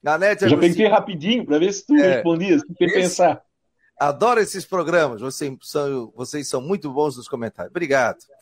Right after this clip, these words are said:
Speaker 2: Obrigado,
Speaker 1: Eduardo
Speaker 2: obrigado pelo
Speaker 1: Heller
Speaker 2: carinho.
Speaker 1: assistia Rui Chapéu e ainda Luta Livre. Band no domingo era o dia todo no Show do Esporte. A gente não tinha canal
Speaker 2: É.
Speaker 1: fechado, né?
Speaker 2: Tinha tudo,
Speaker 1: É.
Speaker 2: né? Só tinha, faltava ali torneio de cuspe à distância.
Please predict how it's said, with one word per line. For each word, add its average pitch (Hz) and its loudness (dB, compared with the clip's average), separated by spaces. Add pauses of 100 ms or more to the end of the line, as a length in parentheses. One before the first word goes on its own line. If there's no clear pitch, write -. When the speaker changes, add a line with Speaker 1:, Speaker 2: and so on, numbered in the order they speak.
(440)
Speaker 2:
Obrigado, 131 4
Speaker 1:
Eduardo 98 -2
Speaker 2:
obrigado 120 2
pelo 123 0
Speaker 1:
Heller 120 -4
Speaker 2:
carinho. 113 0
Speaker 1:
assistia - -4
Rui 233 0
Chapéu 185 0
e 165 -2
ainda 170 -2
Luta 165 -2
Livre. 143 -4
Band 214 0 (100)
no 175 -8
domingo 160 -4
era 156 0
o 127 -8
dia 156 -6 (140)
todo 170 -6
no 127 -8
Show 208 -2
do 165 -8
Esporte. 123 -8 (260)
A - -20
gente 190 -8
não 175 -8
tinha 175 -6
canal 180 2
Speaker 2:
É. 240 2
Speaker 1:
fechado, 151 -2 (140)
né? - -10 (360)
Speaker 2:
Tinha 240 4
tudo, 254 2
Speaker 1:
É. 196 6
Speaker 2:
né? 143 2
Só 117 0
tinha, 165 2
faltava 151 2
ali 151 6
torneio 196 0
de 175 -6
cuspe 175 0
à - 6
distância. 175 -4